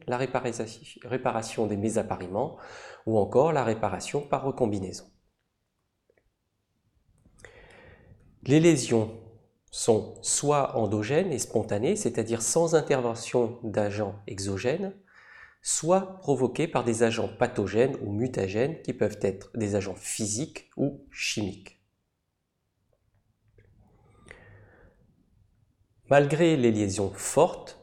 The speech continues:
et la complémentarité des bases azotées qui assurent la stabilité de l'information génétique au cours des réplications, la séquence d'un A D N peut se modifier. L'A D N est non-, néanmoins une molécule complexe qui est susceptible,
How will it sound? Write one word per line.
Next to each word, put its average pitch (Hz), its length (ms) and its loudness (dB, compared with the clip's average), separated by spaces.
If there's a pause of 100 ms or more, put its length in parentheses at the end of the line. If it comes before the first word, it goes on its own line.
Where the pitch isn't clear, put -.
(220)
et 117 80 -2
la 101 80 0
complémentarité 117 960 2
des 101 100 0
bases 95 240 -2
azotées 98 400 -2
qui 110 140 -2
assurent 101 280 0
la 98 80 -2
stabilité 110 600 0
de 104 100 0
l'information 95 540 -4
génétique 104 600 -4 (260)
au - 80 -10
cours 107 360 -2
des 95 100 -2
réplications, 104 800 -4 (180)
la 127 140 0
séquence 127 420 -2
d'un 104 160 0
A 101 60 0
D 101 140 -2
N 143 260 2
peut 160 100 0
se - 160 -2
modifier. 107 540 -2 (840)
L'A 117 140 6
D 127 100 4
N 139 180 6
est 117 140 2
non-, 110 380 4
néanmoins 117 480 8
une 107 160 0
molécule 110 500 0
complexe - 840 -4 (420)
qui 120 120 -2
est - 20 -2
susceptible, 117 880 -2